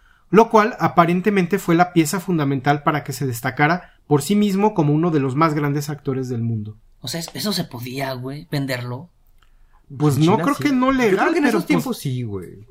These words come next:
Speaker 1: era, te
Speaker 2: O sea,
Speaker 1: lo
Speaker 2: todas te van a
Speaker 1: no.
Speaker 2: quitar la carga, por así decirlo, y vas a cobrar.
Speaker 1: Sí, claro.
Speaker 3: <laughs>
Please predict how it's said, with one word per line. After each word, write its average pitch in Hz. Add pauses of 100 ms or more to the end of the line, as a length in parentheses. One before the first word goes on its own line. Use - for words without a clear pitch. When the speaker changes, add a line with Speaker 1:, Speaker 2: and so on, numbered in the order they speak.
Speaker 1:
era, 196
te 175
Speaker 2:
O -
sea, 165
Speaker 1:
lo 160
Speaker 2:
todas 180
te 196
van 214
a 208
Speaker 1:
no. -
Speaker 2:
quitar 175
la 190
carga, 202
por 139
así 139
decirlo, 185
y 139
vas 160
a -
cobrar. 151 (160)
Speaker 1:
Sí, 247
claro. 233
Speaker 3:
<laughs> -